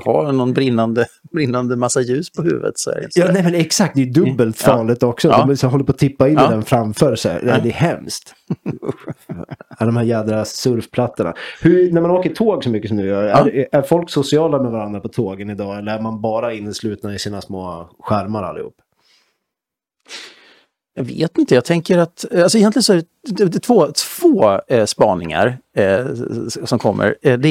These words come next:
Speaker 2: är liksom, det ena är att, att, ja, men jag, åker jag längre så är nog, så är nog sannolikheten högre att den som sitter bredvid får för sig att man ska prata lite.
Speaker 1: Ja.
Speaker 2: Eh, jag pratar nog oftare med människor som råkar sitta bredvid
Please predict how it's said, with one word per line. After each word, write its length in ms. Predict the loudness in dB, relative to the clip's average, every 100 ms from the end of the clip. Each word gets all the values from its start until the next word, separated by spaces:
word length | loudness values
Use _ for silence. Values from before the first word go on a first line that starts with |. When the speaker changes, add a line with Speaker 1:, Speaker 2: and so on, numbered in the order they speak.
| 2
Speaker 2:
är 40 |
liksom, 200 | 2 0
det 60 | 2
ena 280 | 2 2 2
är 120 | 2
att, 260 | -2 -8 -6
att, 340 | -2 -2 -4 0
ja, 100 | 2
men 140 | 2
jag, 180 | 2 2
åker 240 | 2 4 4
jag 60 |
längre 640 | 4 4 4 4 4 2 0 _ -20 _ _
så 400 | -6 -2 2 4
är 100 | 4
nog, 180 | 2 -2
så 300 | -4 0 2
är 60 | 2
nog 140 | 2
sannolikheten 720 | 0 0 0 -2 -4 -4 -4
högre 760 | 0 2 2 -2 -6 -2 -2 -2
att 160 | -4 -4
den 180 | -6 -6
som 120 | -6
sitter 280 | -6 -6 -6
bredvid 400 | -4 -4 -6 -8 _
får 180 | -8 -6
för 160 | -6 -6
sig 220 | -4 -4
att 120 | -4 _
man 100 | -10
ska 120 | -8 -2
prata 300 | -2 -2 -6
lite. 320 | -6 -6 -6 -4
Speaker 1:
Ja. 300 | -4 -4 -6 _ -2
Speaker 2:
Eh, 100 | 2
jag 140 | 2 4
pratar 280 | 2 2
nog 120 | -2 0
oftare 360 | -2 0 0
med 140 | 0 -2
människor 460 | -4 -4 -4 -4 -4
som 300 | -6 -4 -2
råkar 200 | -2 -2
sitta 320 | -6 -2 -2
bredvid 420 | 0 -2 -4 -8